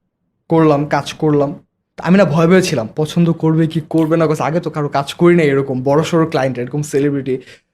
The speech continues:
তো and বলতে গেলে অনেক পছন্দ করছে কাজটা আমার, 'cause আমি হচ্ছে আবার ফলো, যেটা বললাম আমি ফার্স্ট থেকে ইন্টারন্যাশনাল যারা ছিল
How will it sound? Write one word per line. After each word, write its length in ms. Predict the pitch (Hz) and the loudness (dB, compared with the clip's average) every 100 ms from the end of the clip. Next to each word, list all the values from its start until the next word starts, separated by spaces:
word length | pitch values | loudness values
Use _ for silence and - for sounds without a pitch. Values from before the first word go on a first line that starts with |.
| _ _ _ | _ _ _
তো 280 | 127 123 - _ _ _ _ _ _ _ - - | -2 -2 -2 _ _ _ _ _ _ _ -14 -4
and 260 | 220 240 202 - _ _ _ _ _ _ - | 0 0 -4 -12 _ _ _ _ _ _ -8
বলতে 380 | 160 160 208 226 | -2 2 4 4
গেলে 160 | 233 - - | 2 -2 0
অনেক 200 | 262 - | 2 4
পছন্দ 340 | 220 214 214 196 | 2 4 4 4
করছে 260 | 143 131 | 2 -2
কাজটা 400 | 123 139 - 160 | -4 -4 -2 -2
আমার, 200 | 120 110 107 - | -2 -6 -10 0
'cause 140 | 214 | 2
আমি 200 | 190 202 | 4 4
হচ্ছে 200 | 220 220 | 2 2
আবার 180 | 233 220 | 2 2
ফলো, 340 | 220 185 190 170 | 2 2 2 0
যেটা 240 | 151 185 | 0 2
বললাম 240 | 170 185 | 2 2
আমি 120 | 165 175 | 2 0
ফার্স্ট 300 | 180 175 180 | 0 -4 -4
থেকে 240 | 190 196 | -4 -2
ইন্টারন্যাশনাল 680 | - 175 190 185 - 190 185 | 0 0 0 -2 -2 0 2
যারা 260 | 156 147 156 | 2 2 0
ছিল 340 | - 180 147 | 0 2 2